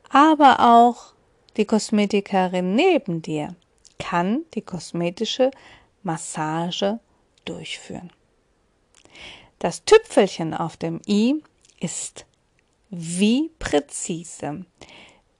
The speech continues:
wie fachkompetent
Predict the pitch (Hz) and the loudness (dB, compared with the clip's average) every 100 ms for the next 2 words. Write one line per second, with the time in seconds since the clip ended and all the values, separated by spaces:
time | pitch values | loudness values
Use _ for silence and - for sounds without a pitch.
0 | _ 180 170 202 269 370 392 _ _ _ | _ -10 -2 2 2 0 -4 _ _ _
1 | _ _ _ _ _ _ _ _ _ _ | _ _ _ _ _ _ _ _ _ _
2 | _ _ _ _ _ _ _ - - 320 | _ _ _ _ _ _ _ -2 2 2
3 | - - 165 151 - - _ - 131 - | -2 -6 -4 -6 -10 -12 _ -12 -12 -14
4 | - - | -16 -18